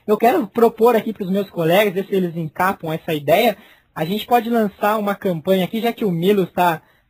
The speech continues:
abrilhantando aí o xadrez brasileiro com ótimos resultados, como o André tem falado no Twitter, que o Milo leva multidões aos estádios, né, por seus jogos ali emblemáticos. Acho que a gente podia lançar a campanha Sou Mano do Milos, né?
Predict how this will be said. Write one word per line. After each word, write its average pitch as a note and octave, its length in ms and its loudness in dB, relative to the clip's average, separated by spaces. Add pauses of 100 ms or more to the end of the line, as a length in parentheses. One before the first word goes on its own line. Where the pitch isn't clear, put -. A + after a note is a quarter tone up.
(120)
abrilhantando F3 880 2
aí F3 100 0
o - 40 -4
xadrez E3 360 -2
brasileiro E3 420 0
com E3 140 -8
ótimos E3 380 -2
resultados, E3+ 560 -2
como F#3 180 -4
o F3+ 60 0
André E3+ 260 0
tem F3 160 -4
falado E3 340 -2
no E3 120 -6
Twitter, F3 420 -4
que - 100 -8
o D#3+ 40 -4
Milo F3 320 2
leva E3+ 260 0
multidões F3+ 680 -2
aos D#3+ 160 0
estádios, E3+ 640 -2
né, F#3 220 -6 (400)
por D#3 100 -16
seus D#3+ 240 -4
jogos E3+ 320 0
ali D#3+ 220 0
emblemáticos. D#3+ 760 -2 (360)
Acho F#3 160 -6
que A#3+ 60 -4
a - 20 -2
gente A#3 100 -6
podia B3+ 200 2
lançar A#3+ 280 0
a A#3 60 0
campanha A3 420 0 (100)
Sou B3 200 2
Mano A3+ 420 2
do C4 140 -2
Milos, A#3+ 500 2
né? E3+ 240 -6